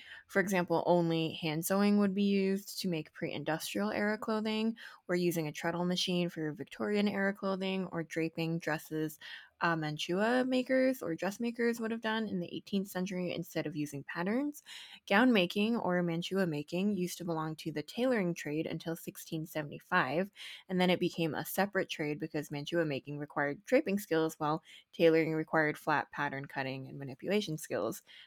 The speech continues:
However, it is worth noting that tailoring was a traditionally male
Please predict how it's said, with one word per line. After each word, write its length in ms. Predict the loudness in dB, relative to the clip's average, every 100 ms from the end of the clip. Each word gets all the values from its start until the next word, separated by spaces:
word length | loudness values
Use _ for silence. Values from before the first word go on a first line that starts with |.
| -2
However, 360 | 4 4 4 2
it 120 | 2
is 200 | 0 0
worth 200 | 0 -2
noting 320 | -2 -2 -2 0
that 220 | -2 -2 _ -20 _ _ -6
tailoring 420 | 0 2 4 4
was 200 | 4 2 0
a 80 | -4
traditionally 760 | -2 -2 -2 -4 -4 -4 -4
male 520 | -2 -2 -2 -2 -6